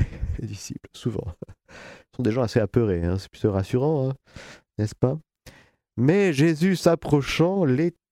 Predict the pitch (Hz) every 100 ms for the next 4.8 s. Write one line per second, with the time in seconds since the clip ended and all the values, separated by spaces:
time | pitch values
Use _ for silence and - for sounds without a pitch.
0 | _ - 190 - - - 90 98 - _
1 | _ _ _ _ _ 104 95 101 120 80
2 | 78 76 80 87 - - _ _ _ _
3 | _ _ _ _ _ _ _ _ _ _
4 | 90 90 85 82 80 76 78 85